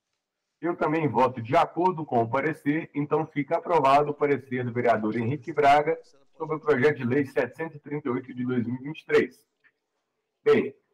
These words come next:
terminamos, portanto, as nossas leituras dos requerimentos.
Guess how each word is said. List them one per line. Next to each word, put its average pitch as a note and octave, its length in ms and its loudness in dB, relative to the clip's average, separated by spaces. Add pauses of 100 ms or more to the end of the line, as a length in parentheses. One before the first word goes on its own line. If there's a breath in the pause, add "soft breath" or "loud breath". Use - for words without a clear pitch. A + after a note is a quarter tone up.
(1120)
terminamos, D#3+ 720 2
portanto, C3+ 880 -2
as A#2 400 2
nossas B2 640 -2
leituras B2 500 -4
dos G#2+ 160 -12
requerimentos. C#3+ 840 -6